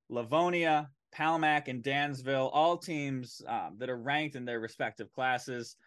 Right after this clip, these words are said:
Elsewhere in Class B, you've got Dansville at eighth in the state. You've got Livonia at eleventh in the state, Minders at nineteenth in the state, and Waterloo at twenty-fifth in the state. And then we'll just jump down to Class C and, and kinda talk about these two as a whole.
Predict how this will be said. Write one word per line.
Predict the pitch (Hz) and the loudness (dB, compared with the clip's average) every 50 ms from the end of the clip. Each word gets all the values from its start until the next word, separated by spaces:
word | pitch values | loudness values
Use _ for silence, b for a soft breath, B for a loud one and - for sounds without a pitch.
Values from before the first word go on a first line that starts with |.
| b b b b _ - | b b b b _ 2
Elsewhere | 156 165 160 - 170 170 165 160 | 2 2 2 0 0 2 2 2
in | 156 151 | 2 0
Class | - 160 147 147 147 139 - | -2 -2 0 0 0 -2 -4
B, | - 156 151 | -2 -2 0
you've | 143 135 117 | 0 0 0
got | 131 127 113 - 135 | 0 0 -2 -2 -4
Dansville | - 151 151 156 160 165 156 139 143 160 160 156 151 127 | -2 -2 0 0 0 0 -2 -2 0 0 2 2 2 0
at | 107 - _ 139 | -2 -4 _ -4
eighth | 151 160 165 160 | -2 -2 -2 -2
in | 160 156 | -4 -4
the | 151 147 | -4 -4
state. | 147 - - 156 151 151 - b b b b _ - | -6 -4 0 0 0 0 0 b b b b _ -12
You've | 135 131 | -6 0
got | 147 135 117 110 | 0 0 2 0
Livonia | 123 117 113 135 147 156 156 156 156 151 151 - | -2 -2 0 2 2 2 2 2 2 2 2 2
at | 123 117 | 0 0
eleventh | 113 117 123 135 147 147 147 143 139 | 0 0 2 2 2 2 2 -2 -4
in | 139 | -4
the | 135 131 | -4 -4
state, | 131 - - 143 131 131 - | -6 -6 -6 -4 -4 -4 -4
Minders | 127 127 131 139 143 143 139 135 135 131 131 - | -2 -2 -2 -2 -2 0 0 0 0 0 -2 -4
at | 104 113 | -8 -6
nineteenth | 120 123 131 127 120 - 139 131 113 123 | -4 -4 -6 -6 -6 -8 -8 -8 -8 -8
in | 123 | -10
the | 117 | -10
state, | 107 - - 131 123 120 - - b b b b b _ - | -10 -8 -6 -4 -4 -4 -4 -6 b b b b b _ -8
and | 110 110 107 107 | -8 -8 -6 -4
Waterloo | 117 131 135 139 139 139 131 131 135 131 | 0 2 4 4 4 2 0 0 0 -2
at | 123 117 | -2 -4
twenty-fifth | - - 131 117 107 101 - 131 123 - 139 | -6 -8 -10 -8 -8 -6 -6 -8 -8 -8 -10
in | 123 | -10
the | 117 | -10
state. | 110 - - 123 120 110 - _ b b b b b - | -10 -8 -4 -4 -4 -4 -6 _ b b b b b -2
And | 143 156 165 | 0 0 2
then | 185 190 | 2 2
we'll | 196 190 | 2 2
just | 180 175 175 - | 0 0 0 2
jump | 185 175 175 | 0 0 2
down | 156 170 160 156 151 | 4 4 4 4 4
to | 147 | 0
Class | 139 - 170 156 147 143 139 - | -2 2 2 4 4 2 0 -2
C | - 185 208 208 175 | -2 0 2 2 2
and, | 143 135 - | 0 -2 -4
and | 131 135 | -8 -6
kinda | - 156 147 143 | -4 -4 -4 -4
talk | 139 160 147 143 | -4 -2 -2 -2
about | 143 139 135 135 131 | 0 0 0 0 -2
these | 135 120 - | -4 -8 -8
two | - - 147 131 | -6 -4 -2 -2
as | 117 120 | -2 -4
a | 107 | -2
whole. | - 165 175 170 143 123 120 b | 0 2 4 4 4 4 0 b